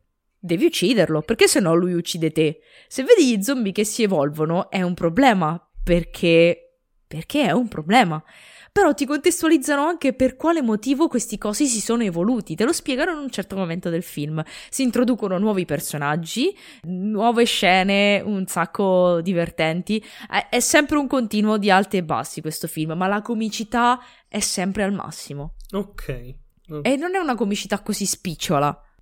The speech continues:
Speaker 1: È bello da vedere proprio perché non è così scontata. Non va sullo s-, sullo sciocco.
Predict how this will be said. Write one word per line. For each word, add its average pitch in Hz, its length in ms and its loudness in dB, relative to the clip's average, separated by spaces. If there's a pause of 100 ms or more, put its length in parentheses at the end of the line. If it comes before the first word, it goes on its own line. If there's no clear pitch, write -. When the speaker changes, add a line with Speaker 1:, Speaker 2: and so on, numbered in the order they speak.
(260)
Speaker 1:
È 240 140 -4
bello 226 380 4
da 202 100 2
vedere 180 400 4
proprio 269 240 0
perché 277 260 -4
non 320 140 0
è 339 80 -2
così 277 260 -2
scontata. 165 800 -2 (340)
Non 294 260 0
va 233 240 4
sullo 196 600 -4
s-, - 320 -4
sullo 226 280 -2
sciocco. 175 640 -2